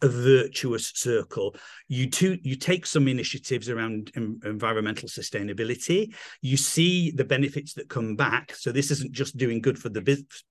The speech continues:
for the, for the planet, you're doing good things for your business. You're getting returns, you're getting repeat customers, you're getting referrals, you're getting great reviews and b-, better quality reviews.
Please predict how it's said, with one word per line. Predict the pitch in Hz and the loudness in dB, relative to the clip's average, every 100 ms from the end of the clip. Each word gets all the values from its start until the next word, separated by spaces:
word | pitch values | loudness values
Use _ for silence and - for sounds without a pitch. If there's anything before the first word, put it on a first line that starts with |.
| - | -8
for | - | -4
the, | 113 104 - - - _ | -2 -2 -6 -18 -20 _
for | - 117 | 0 4
the | 113 107 107 - | 4 4 2 0
planet, | - 160 98 - | 0 2 0 -4
you're | 127 | -2
doing | 123 117 113 | -2 -2 0
good | 135 | 0
things | - 117 113 | 0 -6 -6
for | - | -6
your | 110 104 | -6 0
business. | 127 - 92 - - - | 0 -2 -8 -10 -12 -16
You're | - 120 | -8 -2
getting | 143 123 110 | 2 2 0
returns, | 107 - 123 113 98 101 | -6 0 2 2 0 -6
you're | 110 | -4
getting | 123 107 110 | -4 -2 -4
repeat | 107 110 147 143 | -6 -2 0 0
customers, | 143 131 - 127 123 110 - - | 0 -4 -2 -2 -2 -6 -12 -16
you're | 110 | -10
getting | 107 101 98 | -6 -4 -4
referrals, | 101 95 139 127 127 123 120 123 117 - - - | -6 0 4 6 4 2 0 -2 -6 -10 -16 -14
you're | - 123 | -6 -2
getting | 127 117 113 113 113 - - _ - | 2 2 2 -2 -4 -8 -16 _ 2
great | 147 165 160 | 4 4 2
reviews | 127 123 120 120 117 | -4 -2 -2 -2 -2
and | 110 110 | -4 -4
b-, | 113 104 | -4 -2
better | 120 117 113 | -4 -6 -6
quality | - 120 117 127 | -4 -4 -4 -6
reviews. | 113 113 117 113 113 113 113 | -6 -6 -2 -2 -2 -4 -10